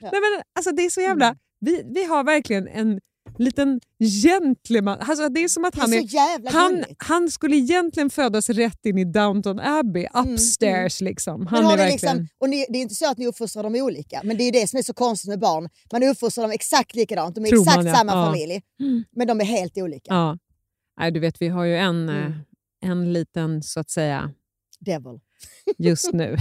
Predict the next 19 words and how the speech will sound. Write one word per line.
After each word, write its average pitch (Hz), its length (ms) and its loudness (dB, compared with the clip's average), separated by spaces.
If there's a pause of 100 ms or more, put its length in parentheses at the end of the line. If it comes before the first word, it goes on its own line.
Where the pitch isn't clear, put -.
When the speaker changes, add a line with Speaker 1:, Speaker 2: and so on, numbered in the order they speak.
Speaker 1:
<laughs> - 100 -14
Du 254 80 -8
kan 277 120 -2
ju 269 60 -2
säga, 277 220 0 (200)
du - 60 -8
kan 294 100 0
ju 269 60 2
säga 285 300 6
det 294 80 4
tills - 180 -4
hon 214 140 -2
fattar 220 360 0
vad 190 100 -4
vi 190 60 -4
säger 175 280 -4
i 202 60 -8
podden. 151 320 -12
Speaker 2:
Ja. 160 160 0